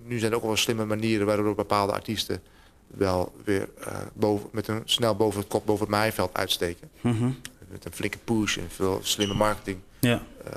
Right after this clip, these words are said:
Speaker 1: online marketing dingen. Maar ja, in basis is het, is, het is, het is allem, eh, eh,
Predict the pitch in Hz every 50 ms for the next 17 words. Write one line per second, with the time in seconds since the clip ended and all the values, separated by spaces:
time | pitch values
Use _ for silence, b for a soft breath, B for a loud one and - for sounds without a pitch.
0 | - - - 107 101 101 98 95 101 101 101 98 - - 90 90 101 101 98 101
1 | 127 151 - B B B B B B B - 110 113 110 110 113 - - - _
2 | - 131 117 - - 135 127 123 120 120 127 147 160 - 175 160 165 160 135 139
3 | 131 135 - - - - - 131 120 - - - 139 120 - - - - - -
4 | 151 135 - - 147 143 143 143 139 151 170 165 - - - 135 123 113 107 -
5 | - - 120 110 110